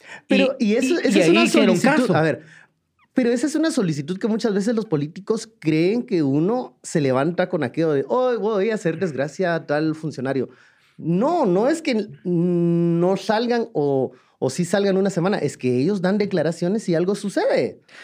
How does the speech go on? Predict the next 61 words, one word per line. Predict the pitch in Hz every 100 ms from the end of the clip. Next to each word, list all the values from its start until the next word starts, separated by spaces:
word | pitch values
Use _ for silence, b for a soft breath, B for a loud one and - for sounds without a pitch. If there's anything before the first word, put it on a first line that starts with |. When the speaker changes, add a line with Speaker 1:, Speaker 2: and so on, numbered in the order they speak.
| B
Speaker 2:
Claro, | - 415 427
y | -
cuando | 135 131
estás | - 135
en | 160
el | 160
ejercicio | 151 160 123 127 135
del | 165
poder, | 165 147 190
estás | 269 - 147
en | 147
Speaker 1:
A |
Speaker 2:
la | 143
Speaker 1:
ver, | 131
Speaker 2:
mira | 135 131
pública. | 170 135 120 -
Speaker 1:
es | 190
como | 269 226 202
esta | 202
semana, | 254 214 226 254 233 -
eh, | 175 156
a |
ver, | 156 196
lo | 185
de | -
Planned | 196 208 -
Parenthood | 233 269 262 247 - -
saldría | 175 180 160 208 294 294
con | 220
Oliverio. | 151 139 226 160 98 - _ 165
¿Por | 160
qué? | 233 151 - B B B -
Ah, | 139
porque | - 156
Speaker 2:
Porque | 120 -
Speaker 1:
somos, | 190 226 185 -
Speaker 2:
era | - 165
Speaker 1:
porque | 143
somos | 185 214
pro | 208 143
vida | 220 196
o | 143
somos | 123 202 214 196 151 131 123
pro | - 127
choice. | 220 240 208
No, | 320 370
porque | 294 165 170
realmente | 160 180 196 240 269
es, | 233 -
fue | 226
lo | 226 -
que | 165
sucedió | 165 151 254 370
durante | 196 135
la | 117
semana. | 117 98
Speaker 2:
Claro. | 117 139 175 214 -
Speaker 1:
Es |
un | 262
ejemplo, | 233 220 185
pues. | 151 -